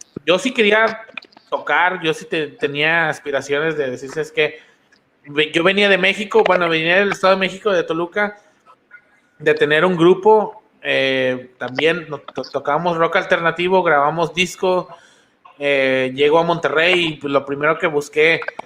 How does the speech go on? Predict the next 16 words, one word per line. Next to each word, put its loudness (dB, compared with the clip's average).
pues, -6
es -6
bandas, 0
pero, 2
eh, 0
después -2
me -2
topé 0
con, -2
con, -10
con, -4
con -6
otro, 0
con -2
otro 2
movimiento 2